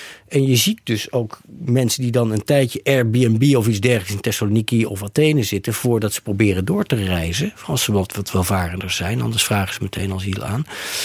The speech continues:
En je ziet dat die mensen eigenlijk zich heel erg thuis voelen in zo'n stad als Athene. Dat ze daar, ja, het eten lijkt op elkaar, zeg het niet tegen ze, maar het is wel zo. Eh, de koffie is ongeveer hetzelfde, de baklava <laughs> is ongeveer hetzelfde.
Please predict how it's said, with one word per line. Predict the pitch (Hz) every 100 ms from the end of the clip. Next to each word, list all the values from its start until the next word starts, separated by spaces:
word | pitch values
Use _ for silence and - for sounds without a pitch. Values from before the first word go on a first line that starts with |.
| -
En | 247
je | 233
ziet | 233
dat | -
die | 226
mensen | 196 165 -
eigenlijk | 196 190 - 165 131
zich | - 147 101
heel | 120 143 156
erg | 123
thuis | - 202 214
voelen | - 202 165 139
in | 120
zo'n | 113 110
stad | - 131 107
als | - 95
Athene. | 95 - 92 76 - - _ _ _ _ -
Dat | 127
ze | - 135
daar, | 135 131 127
ja, | 143 135 101 113 - 175 101 95 90
het | 92
eten | 110 104 113
lijkt | 104 104
op | 107
elkaar, | 104 - 107 104 110 -
zeg | - 104
het | -
niet | 98 98
tegen | 110 101 101
ze, | 101 120
maar | 98 92
het | 87 107
is | -
wel | 107 110
zo. | 113 117 127 - - - - -
Eh, | - 95 95 92 92 90 92 92 92 -
de | - 110
koffie | - 98 - 107
is | 117
ongeveer | 110 107 110
hetzelfde, | 117 - 120 117 120 120
de | 107
baklava | 90 - - 120 - 147 120
<laughs> |
is | 622
ongeveer | 170 - 131 117
hetzelfde. | 120 - 120 120 117